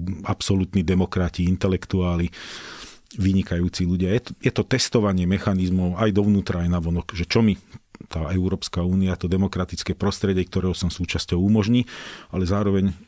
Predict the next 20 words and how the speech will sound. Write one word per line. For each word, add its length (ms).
aj 160
aká 240
je 80
odozva 240
dovnútra, 640
aké 160
sú 240
vnútorné 560
mechanizmy 640
takého 480
toho 160
odporu 480
voči 320
tomu 400
a 240
není 480
príhodnejšia 720
príležitosť, 960
ako 320
už 80